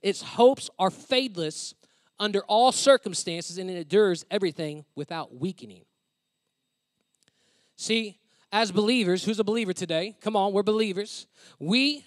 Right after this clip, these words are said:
should really take time to let this passage of Scripture soak into the mind and our heart.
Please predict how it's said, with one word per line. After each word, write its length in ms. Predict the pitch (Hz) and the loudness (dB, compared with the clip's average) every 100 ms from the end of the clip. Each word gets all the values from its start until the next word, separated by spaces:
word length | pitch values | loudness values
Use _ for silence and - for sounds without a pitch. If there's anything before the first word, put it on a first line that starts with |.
| _ _ | _ _
should 220 | - 202 | -4 0
really 220 | 180 254 240 | 4 4 2
take 240 | 233 202 | -2 -4
time 280 | - 226 175 | -4 -4 -6
to 120 | 185 | -4
let 200 | 185 214 | -2 0
this 200 | 214 - | -2 -6
passage 600 | - - 214 214 180 147 | -10 -8 -6 -6 -8 -8
of 80 | 147 | -8
Scripture 440 | - 214 214 170 | -4 0 0 0
soak 480 | 151 - - 233 - | -6 -8 -4 -4 -4
into 280 | 190 - 196 | -12 -12 -10
the 100 | 165 | -10
mind 600 | 160 180 185 208 233 233 _ _ _ | -8 -6 -4 -6 -8 -12 _ _ _
and 100 | 170 | -8
our 120 | 156 | -6
heart. 500 | - - 185 117 - | -8 -10 -8 -8 -12